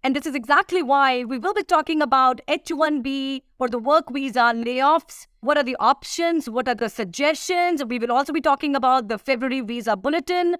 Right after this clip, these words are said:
and few other updates in the world of immigration. Hello and welcome. My name is Neha Mahajan. I'm the Business Development and Outreach Manager here at Chugh L L P Attorneys and C P As. And please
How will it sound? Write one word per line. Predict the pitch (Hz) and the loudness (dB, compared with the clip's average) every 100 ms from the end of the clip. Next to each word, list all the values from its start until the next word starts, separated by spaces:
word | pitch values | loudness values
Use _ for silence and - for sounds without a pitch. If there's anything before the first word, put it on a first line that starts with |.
| - _ - | -6 _ -4
and | 285 285 | -2 -2
few | - 339 370 | -2 -2 2
other | 330 330 320 | 2 2 -2
updates | 240 247 277 294 | -2 -2 -4 -4
in | 277 | -2
the | 240 | -2
world | 233 262 262 | -2 -2 0
of | 247 - | -4 -4
immigration. | 226 202 214 240 - 381 453 440 _ _ | -6 -4 -4 -6 -2 -2 -2 -4 _ _
Hello | - 320 381 | -2 0 2
and | 302 | 2
welcome. | 311 320 320 339 311 294 | 0 0 -2 -2 0 0
My | 240 262 | 2 2
name | 285 285 | 0 -2
is | 233 | -2
Neha | 247 247 | 0 2
Mahajan. | 247 220 226 220 320 | 2 2 2 2 2
I'm | 269 240 | 2 2
the | 220 | -2
Business | 196 214 233 | -4 -4 -2
Development | 240 220 196 226 220 | -2 -4 0 0 0
and | 214 | 0
Outreach | 220 220 226 233 202 | 0 -2 -4 -8 -2
Manager | 208 214 214 320 | 0 2 2 0
here | 247 226 | 2 0
at | 214 - | 0 -2
Chugh | 254 247 | -4 -2
L | 214 | -2
L | 208 | -2
P | 196 220 | -2 -6
Attorneys | 196 220 220 220 - | -4 -2 -2 -4 0
and | 214 339 | 2 2
C | - 311 330 | -2 -4 -2
P | 302 214 208 | 0 0 0
As. | 320 - - _ - 285 | -2 -6 -20 _ -20 -2
And | 285 311 277 _ - | 0 0 -2 _ -4
please | 330 381 415 233 | 0 0 -2 -2